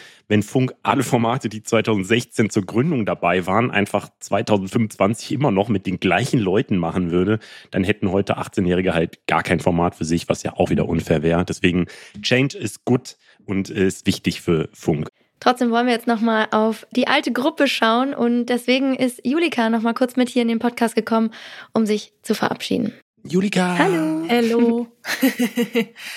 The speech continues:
Speaker 3: Äh, ja, ich wollte euch beiden ehrlich gesagt auch nochmal Danke sagen für die tollen Folgen, für die tolle Arbeit, die ihr gemacht habt, die letzten vier Jahre mit Leo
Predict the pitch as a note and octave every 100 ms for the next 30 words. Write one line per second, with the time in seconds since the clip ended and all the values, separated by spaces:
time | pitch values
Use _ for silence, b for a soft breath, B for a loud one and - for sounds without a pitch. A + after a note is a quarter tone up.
0 | B B B B A3 A3 A3 D4 C#4 B3
1 | A#3 B3+ A3+ A3+ C4+ D4 - A#3+ B3 A#3+
2 | A#3+ A#3+ A3+ A3 G#3+ G#3 C4+ C4+ G#3+ G#3+
3 | A3+ G#3+ - G3+ G3+ G3 G3 G3 - G#3
4 | G3+ - G#3 G#3+ G#3 G3+ G3 G3 A3 F#3+
5 | F#3 G3 F#3+ F#3+ F#3 F#3+ F#3+ - F3+ F3
6 | - F#3 F#3 - F#3 F#3+ F#3 F3+ F3+ E3
7 | F#3 F#3+ F#3+ F#3+